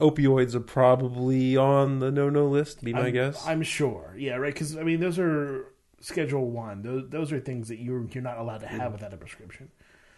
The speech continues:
Speaker 2: So
Speaker 1: Right.
Speaker 2: I can't imagine you can go in there and just buy, like, opioids, but you could
Speaker 1: I mean, if
Speaker 2: probably
Speaker 1: you're only allowed to bring back supplements and vitamins, I can't imagine that's enough to drive business.
Speaker 2: Yeah, but, like, Cialis and stuff like Viagra,
Speaker 1: Yeah.
Speaker 2: that, that seems like that's not a Schedule One.
Speaker 1: Yeah,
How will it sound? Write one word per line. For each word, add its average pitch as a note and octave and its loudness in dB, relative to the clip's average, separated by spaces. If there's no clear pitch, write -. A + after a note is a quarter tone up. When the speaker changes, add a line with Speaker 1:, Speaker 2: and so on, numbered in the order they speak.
Speaker 2:
So G#2+ -8
Speaker 1:
Right. F#2 -14
Speaker 2:
I A#2+ -10
can't D3+ -2
imagine A#2+ -6
you A#2 -6
can A2 -16
go A2+ -10
in G#2 -10
there G2+ -12
and G2 -12
just F#2+ -16
buy, G2+ -14
like, F2+ -18
opioids, F#2+ -16
but G#2+ -12
you A2+ -10
could C3+ -6
Speaker 1:
I - 2
mean, F3 8
if F3 6
Speaker 2:
probably F3 0
Speaker 1:
you're D#3+ 6
only F#3+ 2
allowed D#3+ 0
to C#3 -2
bring F3 0
back A#2+ 0
supplements B2+ -2
and G#2 -6
vitamins, G#2+ -2
I G#2+ -10
can't C3 -6
imagine G#2+ -4
that's - -10
enough G#2 -10
to A2 -10
drive G2 -8
business. G2+ -8
Speaker 2:
Yeah, G#3+ 4
but, D3+ -2
like, D3 0
Cialis D3 2
and B2 -6
stuff B2+ -6
like A2+ -6
Viagra, A#2+ -2
Speaker 1:
Yeah. A2+ -2
Speaker 2:
that, C3 -4
that C#3 -4
seems A#2+ -8
like A2+ -8
that's C3 -6
not C#3 -4
a G#2 -12
Schedule G#2 -14
One. F#2+ -14
Speaker 1:
Yeah, G2 -10